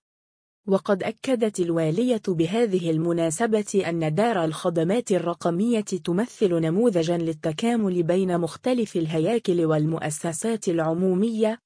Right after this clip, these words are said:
حيث تجتمع في فضاء موحد جملة من المصالح الحيوية لتقديم خدمات متنوعة في مجالات التغطية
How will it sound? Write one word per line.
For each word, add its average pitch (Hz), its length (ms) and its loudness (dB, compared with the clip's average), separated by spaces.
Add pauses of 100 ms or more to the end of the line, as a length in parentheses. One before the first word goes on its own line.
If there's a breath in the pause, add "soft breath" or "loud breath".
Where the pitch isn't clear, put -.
(120)
حيث 285 380 0
تجتمع 170 680 0
في 170 220 -4
فضاء 180 560 0
موحد 220 720 -2 (340)
جملة 214 440 2
من 170 280 0
المصالح 165 720 0
الحيوية 175 880 0
لتقديم 180 760 0
خدمات 185 640 0
متنوعة 175 1000 0
في 170 240 0
مجالات 170 600 2
التغطية 160 640 0